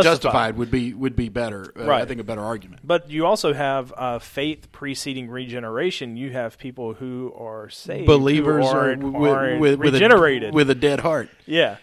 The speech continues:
Speaker 2: And, and that was, you know, a lot of the dispensational, and this is where Lordship Salvation, MacArthur's view of Lordship Salvation came into play because there were many, uh, many people who were arguing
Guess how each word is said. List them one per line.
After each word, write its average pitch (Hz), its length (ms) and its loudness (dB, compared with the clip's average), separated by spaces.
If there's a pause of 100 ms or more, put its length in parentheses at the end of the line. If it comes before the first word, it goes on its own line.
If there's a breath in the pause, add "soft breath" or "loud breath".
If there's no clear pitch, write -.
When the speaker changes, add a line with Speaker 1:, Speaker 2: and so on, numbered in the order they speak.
(140)
Speaker 2:
And, 156 240 -4
and 151 200 -6
that 180 200 -2
was, - 220 -12 (180)
you 160 140 -10
know, 135 140 -2
a - 20 -2
lot 127 340 -4
of 151 220 -6
the 123 220 -6
dispensational, 117 1200 -8
and 120 200 -8
this 160 160 -6
is - 180 -18
where 120 400 0
Lordship 123 480 -2
Salvation, 131 800 -4
MacArthur's 127 460 0
view 110 160 -2
of 101 60 -4
Lordship 104 380 -6
Salvation 123 640 -6
came 131 300 -2
into 127 580 -8
play 120 360 -6
because 123 320 -8
there 107 100 -4
were 104 60 -8
many, 107 280 -10 (300)
uh, 101 420 -10
many 113 280 -8
people 117 300 -8
who 110 140 -8
were 101 140 -10
arguing 117 640 -6